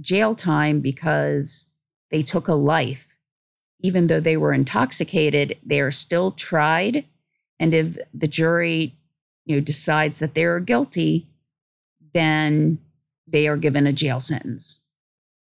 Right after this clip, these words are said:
Sometimes I think those sentences are more than a little lax, but why in that case is it different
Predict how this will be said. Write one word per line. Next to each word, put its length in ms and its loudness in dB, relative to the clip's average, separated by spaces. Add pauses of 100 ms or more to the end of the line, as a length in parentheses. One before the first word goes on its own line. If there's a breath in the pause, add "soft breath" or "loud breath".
(460)
Sometimes 560 0
I 60 -2
think 200 -4
those 200 0
sentences 480 -2
are 240 -2
more 260 0
than 160 -2
a 60 0
little 400 -2
lax, 600 -2 (840)
but 300 2 (580)
why 340 0
in 300 2
that 240 0
case 340 0
is 160 -2
it 200 0
different 600 -2